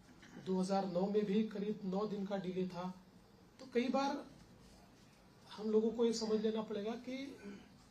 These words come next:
कोएलिशन की गवर्नमेंट होती है तो उसमें बहुत निर्णय करने पड़ते हैं। एक पार्टी की सरकार होती है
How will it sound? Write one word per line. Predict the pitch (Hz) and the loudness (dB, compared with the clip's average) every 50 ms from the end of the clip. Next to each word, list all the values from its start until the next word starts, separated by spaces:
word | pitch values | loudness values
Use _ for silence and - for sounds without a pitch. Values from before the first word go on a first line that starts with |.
| - - - - - - - - - - - - - - - - | -20 -20 -20 -20 -20 -20 -20 -20 -20 -20 -20 -20 -20 -16 0 4
कोएलिशन | 220 240 262 262 240 - 269 262 262 262 | 6 6 6 6 4 2 2 0 0 0
की | 269 196 | 0 0
गवर्नमेंट | 220 202 190 202 220 226 202 180 | 2 2 2 2 2 0 0 -2
होती | 165 - - 175 | -6 -8 -6 -6
है | 165 185 233 226 - | -4 -4 -4 -4 -2
तो | 240 233 | -2 -2
उसमें | 208 185 - 214 220 247 - 180 - | -2 -2 -2 -2 -2 -2 -2 -4 -4
बहुत | 165 202 262 262 247 | 0 0 0 0 0
निर्णय | 214 208 202 214 220 214 214 | -2 -2 0 2 2 2 2
करने | 190 170 156 156 147 | 0 -2 -4 -4 -4
पड़ते | - - - - - - | -6 -8 -12 -14 -14 -14
हैं। | - - - - - - - - - - - - - - - - - - - - - - - - 190 | -16 -16 -20 -20 -20 -20 -20 -20 -20 -20 -20 -20 -20 -20 -20 -20 -20 -20 -20 -20 -20 -20 -16 -2 2
एक | 196 254 247 - - | 4 4 4 2 0
पार्टी | 240 226 208 190 240 | 0 0 0 0 -2
की | 240 262 226 | -4 -4 -4
सरकार | - 220 190 - 233 226 220 | -2 -4 -4 -2 -2 0 0
होती | 214 214 220 - 226 226 | 0 0 0 -2 -2 -2
है | 240 | -2